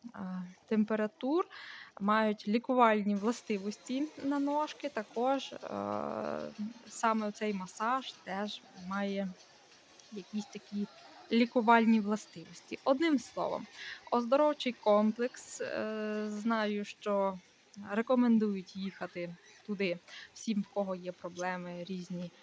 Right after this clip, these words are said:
із радикулітами, артритами, з нервовою системою, із серцево-судинною системою. Одним словом, все допомагає лікувати. Ну, але думаю, що так, <laughs> тільки від одного разу, як нам, то явно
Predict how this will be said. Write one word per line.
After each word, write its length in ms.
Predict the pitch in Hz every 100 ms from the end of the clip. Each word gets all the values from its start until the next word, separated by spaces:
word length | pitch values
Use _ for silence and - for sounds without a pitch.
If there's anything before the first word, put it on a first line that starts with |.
| - -
із 180 | 240 233
радикулітами, 920 | 233 220 240 - 226 233 - 226 226
артритами, 880 | 220 - 214 233 220 220 220 226 220
з 80 | 208
нервовою 520 | 202 214 240 233 233
системою, 880 | 233 226 - 220 220 220 214 214 214
із 440 | 196 196 190 185
серцево-судинною 1300 | 175 175 - 202 - 185 185 - 196 240 311 302 277 262
системою. 680 | - 240 - 254 247 240 233
Одним 300 | 233 311 311
словом, 420 | - 294 285 277 - - - - -
все 240 | - 285
допомагає 640 | 277 262 240 240 240 233 226
лікувати. 520 | 220 190 175 - 233
Ну, 60 | 381 480
але 140 | 392
думаю, 380 | 269 302 302 262
що 140 | 247 233
так, 220 | 240 262 -
<laughs> 120 | -
тільки 380 | - 247 240 233
від 180 | 208 208
одного 340 | 214 214 208
разу, 300 | 208 214 214
як 260 | 196 - -
нам, 280 | 202 226 220
то 60 | 190
явно 440 | 190 202 208 196